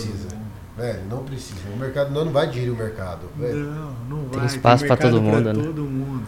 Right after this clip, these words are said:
Speaker 2: Tem, tem pra todo. É que o, o povo quer os atalhos, né? Você já tá fazendo sucesso, você já chegou, você já s-, percorreu o caminho, você chegou ali, peraí, o que que é? Eu vou construir o meu caminho, vou me ferrar, trupicar até chegar no meu sucesso?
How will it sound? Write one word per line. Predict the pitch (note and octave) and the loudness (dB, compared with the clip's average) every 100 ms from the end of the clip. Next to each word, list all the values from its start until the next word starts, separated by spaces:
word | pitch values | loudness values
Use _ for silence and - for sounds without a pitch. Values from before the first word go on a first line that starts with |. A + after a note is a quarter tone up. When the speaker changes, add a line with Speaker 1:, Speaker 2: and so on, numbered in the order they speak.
| - | -8
Speaker 2:
Tem, | C3+ C3+ C3 | -10 -10 -8
tem | C#3+ | -8
pra | C3+ C#3 | -6 -6
todo. | C#3+ - - - D3+ | -8 -12 -18 -16 -10
É | |
que | G#3+ A3 F#3 - | -6 -6 -8 -10
o, | F#3+ | -8
o | F3 F3 D#3+ | -8 -10 -8
povo | D#3 D#3 | -6 -6
quer | F3 E3+ | -6 -4
os | F3+ | -4
atalhos, | - C#3+ B2 A2 | -6 -6 -6 -6
né? | A2 A#2+ C3 | -6 -8 -12
Você | - B2 | -12 -8
já | A#2+ | -6
tá | - | -6
fazendo | A2+ A#2+ A2+ | -6 -6 -6
sucesso, | A2 - - G#3+ G3 | -8 -10 -6 -4 -4
você | C#3+ | -4
já | B2 B2 | -2 -4
chegou, | - C#3+ C#3+ - - - - | -2 -2 -2 -2 -6 -14 -6
você | C3 | -2
já | A#2 C#3+ | 4 4
s-, | C#3+ - | 2 -2
percorreu | - F#3 F#3 F#3 F#3 | 4 6 10 12 12
o | A3+ | 10
caminho, | C4+ A#3 F#3 | 8 8 6
você | - | 6
chegou | - D3+ D#3+ | 4 6 8
ali, | D3 D#3 | 8 6
peraí, | D#3+ E3+ | 2 -4
o | C3 - - - - | -6 -10 -18 -18 -18
que | - | -8
que | - | 0
é? | C3+ A2 | 2 2
Eu | |
vou | A2 | -2
construir | - C#3+ - D3 | -6 -8 -4 -4
o | |
meu | D#3 | -4
caminho, | C#3+ A#2+ B2 D3 | -6 -6 -6 -6
vou | C3 | -6
me | C3 C3 - - - | -6 -8 -14 -16 -8
ferrar, | C3+ G#2+ A2+ C3+ D#3+ D#3 - - - | -4 -4 -2 -4 -4 -6 -10 -16 -16
trupicar | C#3+ - C3 - D3 C#3+ | -12 -8 -8 -2 -2 -2
até | C#3+ C3 | -4 -8
chegar | C#3+ C3+ C3 | -6 -4 -2
no | |
meu | B2+ B2+ | -2 -6
sucesso? | B2+ D3 F3+ C4 | -8 -6 -6 -6